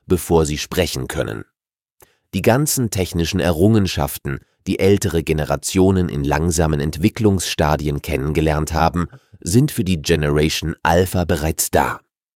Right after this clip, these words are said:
In der bundesweit größten Erhebung über die Generation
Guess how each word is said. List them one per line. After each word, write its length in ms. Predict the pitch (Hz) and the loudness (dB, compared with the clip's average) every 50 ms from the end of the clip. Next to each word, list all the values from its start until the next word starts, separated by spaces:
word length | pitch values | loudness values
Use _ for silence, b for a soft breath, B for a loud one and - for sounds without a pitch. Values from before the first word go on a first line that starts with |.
| _ _ _ _ _ _ _ _ _ _ _ _ _ _ _ _ _ _ _ _ _ _ - | _ _ _ _ _ _ _ _ _ _ _ _ _ _ _ _ _ _ _ _ _ _ 0
In 140 | 135 147 139 | 2 6 6
der 120 | 160 131 | 6 4
bundesweit 800 | 104 131 143 160 165 160 156 139 - 101 95 95 98 95 - - | 6 6 6 6 6 4 4 2 2 0 2 2 2 2 0 0
größten 580 | - 82 92 110 127 127 104 - - 87 78 | 0 4 6 8 8 6 6 2 -4 -4 -4
Erhebung 600 | 65 71 71 65 69 82 90 87 76 82 80 76 | -2 -2 -4 -2 0 0 0 2 2 2 0 0
über 140 | 73 69 71 | 0 -2 -2
die 160 | 65 73 69 - | -4 -4 -6 -4
Generation 640 | - 80 71 76 76 76 78 78 80 - - 85 | -2 -2 0 0 0 2 2 2 0 -2 -6 -8